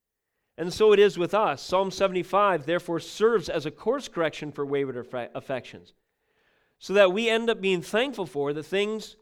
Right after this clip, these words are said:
that we are motivated to pursue, and those things that we are motivate-, motivated to pursue are things that God truly endorses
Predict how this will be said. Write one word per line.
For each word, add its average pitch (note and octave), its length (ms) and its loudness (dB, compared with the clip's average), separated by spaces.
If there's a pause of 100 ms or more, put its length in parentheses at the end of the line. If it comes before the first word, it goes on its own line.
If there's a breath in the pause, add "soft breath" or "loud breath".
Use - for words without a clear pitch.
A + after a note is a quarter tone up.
(460)
that D#3 100 -4
we F3 120 2
are F3+ 40 0
motivated G3+ 600 4
to E3+ 100 -8
pursue, G3+ 500 -4
and E3+ 100 0
those E3 200 -4
things A3 180 -2
that F3+ 100 -2
we F3 100 -2
are D#3 60 0
motivate-, D#3+ 640 -2
motivated D#3+ 500 0
to D3+ 80 -6
pursue D#3+ 480 -6
are C#3+ 120 0
things F3 440 -4
that D3 200 -8
God D#3+ 280 0
truly F3 460 -8
endorses B2 720 -8